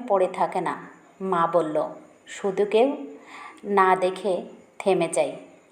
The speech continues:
মেয়ে বিরক্ত হয়ে কিছু বলে না। মা হঠাৎ মাথা ঘুরে পড়ে যায়। ডাক্তার বলে, "মেজর কিছু না, কিন্তু রেস্টের দরকার।" মেয়ে প্রথমবার রান্নাঘরে দেখা যায়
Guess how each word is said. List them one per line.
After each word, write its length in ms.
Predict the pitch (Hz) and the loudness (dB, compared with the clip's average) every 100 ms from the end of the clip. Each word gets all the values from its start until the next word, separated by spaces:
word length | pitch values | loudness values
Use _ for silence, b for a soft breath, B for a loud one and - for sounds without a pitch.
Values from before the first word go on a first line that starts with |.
| B B B | B B B
মেয়ে 300 | 220 226 285 | 0 4 6
বিরক্ত 440 | 277 220 240 254 285 | 4 4 4 2 0
হয়ে 480 | 277 269 208 262 - | 4 6 4 0 -6
কিছু 260 | 214 214 208 | -6 0 4
বলে 280 | 180 160 | 6 6
না। 220 | 151 147 - - - _ B B B | 2 -4 -10 -14 -20 _ B B B
মা 140 | 196 | 4
হঠাৎ 480 | 190 202 190 220 220 | 4 2 4 4 4
মাথা 300 | 180 165 185 | 2 2 -2
ঘুরে 180 | 190 190 | -2 -2
পড়ে 280 | 185 160 165 | 2 2 2
যায়। 300 | 165 151 - - - - | 0 0 -4 -18 -20 -6
ডাক্তার 480 | 185 170 - 196 185 | 4 4 4 0 2
বলে, 300 | 175 151 135 - - _ B B B B B B B _ _ _ | 2 2 -2 -10 -20 _ B B B B B B B _ _ _
"মেজর 360 | 214 214 214 294 | 0 2 4 2
কিছু 300 | 285 285 294 | 0 -4 2
না, 280 | 269 190 240 - - | 4 4 0 -10 -2
কিন্তু 260 | 208 208 | -2 2
রেস্টের 460 | 220 185 185 202 185 | 4 4 4 2 2
দরকার।" 380 | 160 147 170 151 - - - _ _ - | 2 2 2 0 -2 -16 -20 _ _ -6
মেয়ে 200 | 202 190 | 2 4
প্রথমবার 640 | 190 185 185 208 214 233 | 6 4 4 0 6 6
রান্নাঘরে 520 | 185 160 170 175 190 185 | 6 2 0 -2 0 2
দেখা 320 | 160 - 180 | 2 2 -2
যায় 300 | 180 160 | 2 0